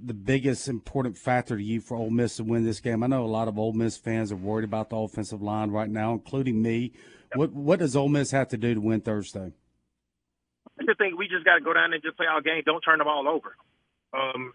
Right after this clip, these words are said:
Speaker 2: I think clearly we're, we're a better team than them this year. Uh, we just can't go down there and shoot ourselves in the foot.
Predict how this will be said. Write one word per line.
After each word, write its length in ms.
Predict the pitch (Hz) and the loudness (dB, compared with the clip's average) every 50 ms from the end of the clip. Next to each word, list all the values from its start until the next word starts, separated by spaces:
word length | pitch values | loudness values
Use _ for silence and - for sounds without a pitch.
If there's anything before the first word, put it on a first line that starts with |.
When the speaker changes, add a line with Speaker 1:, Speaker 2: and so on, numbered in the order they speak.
| - | 0
Speaker 2:
I 100 | - 147 | 0 2
think 200 | - - 175 160 | 2 2 0 0
clearly 340 | - - 170 180 185 175 156 | 2 4 6 6 8 6 4
we're, 360 | 139 139 156 170 170 156 131 - | 2 2 4 6 6 4 4 4
we're 180 | 151 175 170 | 4 4 6
a 60 | 143 | 6
better 260 | 120 156 160 160 151 135 - | 6 4 4 4 2 -2 -4
team 220 | - 156 160 165 151 | -4 -2 -2 0 0
than 120 | 139 135 | 0 0
them 220 | 135 143 139 135 120 123 | 2 2 2 2 2 0
this 140 | 160 214 - - - | 2 2 2 0 0
year. 280 | 117 113 135 151 156 _ _ - - _ _ _ _ _ - - | 0 -2 -4 -4 -4 _ _ -20 -20 _ _ _ _ _ 0 2
Uh, 220 | 135 135 135 131 | 4 4 4 4
we 100 | 131 151 | 0 0
just 240 | 147 165 160 - - | 2 2 0 2 2
can't 200 | - 160 151 - | 0 0 2 4
go 80 | 151 151 | 4 6
down 220 | 151 147 151 151 | 6 6 6 6
there 140 | 151 151 147 | 6 6 6
and 60 | 143 - - | 4 4 2
shoot 80 | 165 | 2
ourselves 480 | 156 139 139 143 135 - 143 139 135 143 | 2 2 2 0 -2 -2 -4 -4 -2 -4
in 60 | 139 | -4
the 80 | 127 117 | -4 -4
foot. 320 | 113 - 135 120 101 - | -4 -2 -2 -2 -4 -6